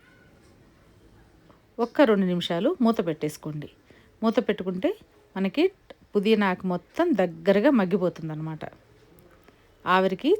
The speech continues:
చక్కగా దగ్గరైపోతుంది. చూసారా ఎంత చక్కగా వచ్చేసిందో? ఇప్పుడు ఆ నీరంతా కూడా డ్రై అయ్యేలాగా రెండు నిమిషాలు మగ్గిచ్చేసుకోండి. ఇలా మగ్గిచ్చేసుకుంది మనం గ్రైండ్ చేసి పెట్టుకున్న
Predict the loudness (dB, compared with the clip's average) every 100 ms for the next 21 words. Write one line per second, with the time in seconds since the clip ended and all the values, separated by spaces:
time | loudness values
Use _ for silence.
0 | 0 -8 -2 2 2 2 0 -4 -6 -12
1 | -12 -12 -14 -20 _ _ _ _ _ _
2 | -20 _ -20 -18 -6 -2 2 2 0 -4
3 | -6 -2 0 0 -2 -4 0 2 2 -4
4 | -6 -4 -4 -6 _ _ _ _ _ _
5 | _ -6 0 4 6 6 4 4 6 8
6 | 6 6 6 6 6 6 4 2 4 6
7 | 8 6 4 2 2 0 -2 -10 -2 2
8 | 4 4 2 0 0 2 2 2 2 0
9 | -4 -4 -8 -8 -12 -18 -20 -20 -20 -20
10 | -20 -20 -20 -20 -20 -20 _ -8 2 6
11 | 6 4 0 2 2 2 -4 -2 -2 -2
12 | 0 2 6 6 6 4 4 0 0 0
13 | 2 0